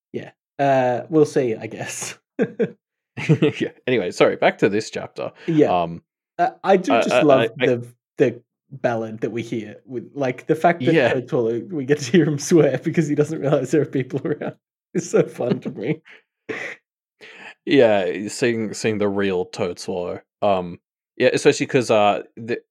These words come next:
Speaker 2: I looked up the real versions of this song, and he, he actually embellishes the lyrics a fair bit. It's not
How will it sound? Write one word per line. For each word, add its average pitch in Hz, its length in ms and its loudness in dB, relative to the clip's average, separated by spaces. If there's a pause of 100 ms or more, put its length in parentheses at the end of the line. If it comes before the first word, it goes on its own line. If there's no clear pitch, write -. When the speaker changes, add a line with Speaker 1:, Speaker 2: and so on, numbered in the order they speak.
(160)
Speaker 2:
I 127 100 4
looked 185 220 0
up 160 120 4
the 139 100 2
real 123 220 6
versions 107 520 0
of 95 120 -6
this 95 200 -6
song, - 480 -6
and 107 160 -6
he, 104 280 -2
he 104 460 -4
actually 110 400 2
embellishes 98 680 -6
the 95 140 -8
lyrics - 480 -8
a 87 60 -6
fair 87 220 -6
bit. - 240 -10
It's 101 240 -8
not 107 280 0